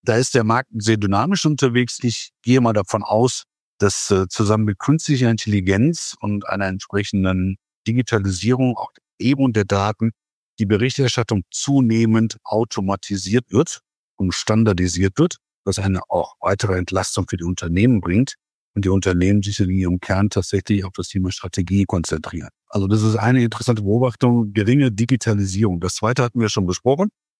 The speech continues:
dieser Unterschied zwischen der Wahrnehmung der Nachhaltigkeitsbeauftragten und der Geschäftsführung. Das war mir vorher auch nicht so klar, ist dort relativ explizit aber erwähnt worden. Und, äh, was ich auch ganz interessant finde, ist, dass das Thema der,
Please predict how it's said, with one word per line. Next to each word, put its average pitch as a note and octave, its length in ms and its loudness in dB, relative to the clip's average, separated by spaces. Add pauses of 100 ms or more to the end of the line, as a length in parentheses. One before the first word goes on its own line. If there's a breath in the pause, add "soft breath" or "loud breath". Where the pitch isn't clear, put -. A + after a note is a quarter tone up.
(100)
dieser G2+ 260 2
Unterschied C3 480 0
zwischen G2 640 0
der F2 160 0
Wahrnehmung A2 480 2
der F2 140 0
Nachhaltigkeitsbeauftragten G2+ 1300 -2
und F2 160 -4
der F2 80 -6
Geschäftsführung. E3 680 -2
Das F3+ 200 0
war G#2 160 0
mir A2 200 2
vorher A2 380 0
auch B2+ 200 0
nicht C#3 200 -2
so C3+ 180 2
klar, D#3 340 0 (420)
ist - 200 -4
dort G2+ 200 0
relativ A#2 380 0 (120)
explizit - 800 -4
aber G#2+ 260 -2
erwähnt G2 440 -4
worden. E3 260 0 (560)
Und, A#2 420 2
äh, A#2 140 2
was B2 140 0
ich A2+ 100 0
auch C#3 120 0
ganz D#3 200 -2
interessant C3+ 480 -4
finde, C3 380 0 (260)
ist, A2 240 -4
dass - 260 -4 (160)
das G2+ 200 -4
Thema A2+ 260 0
der, F#2 360 2